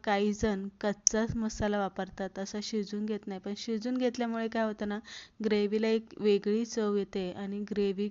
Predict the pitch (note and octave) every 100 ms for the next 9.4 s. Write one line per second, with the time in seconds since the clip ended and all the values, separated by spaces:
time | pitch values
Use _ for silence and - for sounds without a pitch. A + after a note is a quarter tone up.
0 | - G3+ - - G3+ G3+ G#3 G3+ F#3+ F#3
1 | G3 - _ _ _ _ _ _ _ _
2 | _ _ _ _ - - _ - G#3+ -
3 | B3 B3+ B3 A#3+ A#3 A#3 A#3 - A#3 G#3+
4 | A3+ A3+ G#3+ G#3+ G#3 G3 G3+ G3+ - G#3
5 | - G#3 G3 - G#3 G#3 G#3 G3+ G3 G#3
6 | A3 G3+ G3+ F#3+ F#3+ G#3 A3+ G#3 G3 G#3
7 | G#3+ A3 G#3+ G3+ G#3+ G#3 G3 G3+ G3+ G#3+
8 | - G#3 G3 F#3+ F#3+ G3+ G3+ G3 F#3+ F#3+
9 | F#3+ - G3